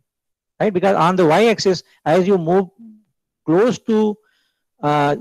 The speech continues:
zero, as your B X Y tends close to zero, your distances become high and high.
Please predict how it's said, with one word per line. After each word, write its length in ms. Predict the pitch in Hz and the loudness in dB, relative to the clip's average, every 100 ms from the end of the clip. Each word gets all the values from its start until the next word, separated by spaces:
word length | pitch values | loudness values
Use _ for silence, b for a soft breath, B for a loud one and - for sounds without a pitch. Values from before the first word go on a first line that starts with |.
| 123 | -4
zero, 340 | 196 165 180 | 0 2 2
as 220 | 156 180 | 2 0
your 180 | 185 196 | 0 -2
B 300 | 135 131 185 | -4 -6 -2
X 220 | 196 - | -4 -4
Y 400 | 156 160 180 151 - _ - | -2 0 0 -4 -8 _ -8
tends 300 | 180 190 - | -6 -4 -8
close 400 | _ 156 185 220 | _ -4 -2 -2
to 140 | 214 | -4
zero, 360 | 156 156 139 185 b b - | -4 -2 -2 -6 b b -4
your 140 | 196 | -2
distances 460 | 165 - 208 240 196 | -2 -4 -4 -4 -6
become 240 | 202 214 | -4 -4
high 200 | 156 160 | -4 -4
and 120 | 156 | -6
high. 240 | 107 85 | -8 -10